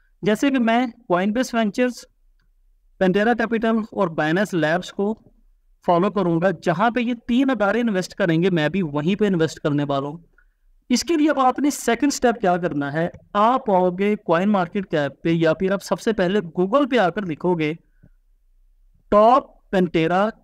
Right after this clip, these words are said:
Capital Portfolio Tokens by Market Capitalization, जैसे कि यहाँ पे आप ये हेडिंग देख रहे हैं। अब सिंपल Google पे ये सेम चीज़ लिखोगे तो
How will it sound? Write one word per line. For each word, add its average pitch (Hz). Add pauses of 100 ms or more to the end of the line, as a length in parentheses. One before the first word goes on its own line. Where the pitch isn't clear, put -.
Capital 185
Portfolio 160
Tokens 170 (320)
by 147
Market 160
Capitalization, 139 (260)
जैसे 151
कि 156
यहाँ 147
पे 160
आप 147
ये 160
हेडिंग 143
देख 131
रहे 143
हैं। 147 (560)
अब 202
सिंपल 254
Google 220
पे 226
ये 226
सेम 233
चीज़ 240
लिखोगे 175
तो 190